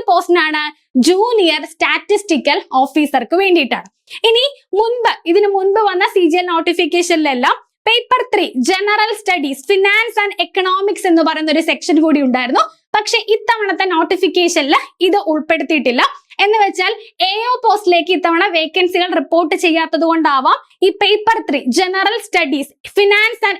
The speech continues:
എക്കണോമിക്സ് എന്ന് പറയുന്ന ആ സെക്ഷൻ ഉൾപ്പെടുത്താത്തത്. അപ്പോ ഈ പേപ്പർ ടു and ത്രീ സ്പെഷ്യൽ ആയിട്ടുള്ള രണ്ട്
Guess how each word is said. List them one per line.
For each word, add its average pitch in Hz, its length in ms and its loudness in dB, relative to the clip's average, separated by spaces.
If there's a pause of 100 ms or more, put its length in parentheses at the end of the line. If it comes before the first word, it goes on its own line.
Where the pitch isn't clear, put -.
(100)
എക്കണോമിക്സ് 349 580 -2
എന്ന് 311 180 2
പറയുന്ന 277 320 2 (400)
ആ - 20 4 (280)
സെക്ഷൻ 339 320 -2 (160)
ഉൾപ്പെടുത്താത്തത്. 233 720 -2 (360)
അപ്പോ 349 160 2 (320)
ഈ 349 40 4 (120)
പേപ്പർ 381 360 0 (140)
ടു 403 60 4 (140)
and 359 160 -2
ത്രീ 359 120 4 (160)
സ്പെഷ്യൽ 370 420 0
ആയിട്ടുള്ള 359 320 0 (260)
രണ്ട് 359 300 0